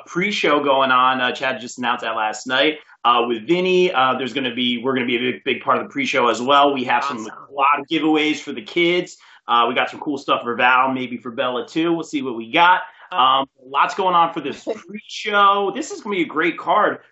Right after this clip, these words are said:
Speaker 1: Real quick, um, little shameless promo. Let's run it down, Chad. Um, we got Wrecking Ball Legursky versus Mike Verna. Uh, that's a good one. Uh, you already mentioned the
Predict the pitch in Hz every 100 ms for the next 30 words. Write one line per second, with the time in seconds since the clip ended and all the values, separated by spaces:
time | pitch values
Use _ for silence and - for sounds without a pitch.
0 | - 202 220 233 220 - 151 156 160 156
1 | 170 156 196 185 160 - 175 196 156 160
2 | 170 190 156 107 165 185 156 143 131 131
3 | 127 - _ - 143 156 156 - 151 170
4 | 147 165 180 180 160 160 165 156 143 147
5 | 170 165 - 180 185 131 143 143 151 147
6 | 143 - - 127 143 156 147 110 120 139
7 | 151 208 - _ _ _ _ _ 110 113
8 | 120 135 135 127 151 156 156 170 - -
9 | 131 139 135 160 160 156 156 160 151 143
10 | 127 110 117 139 139 139 135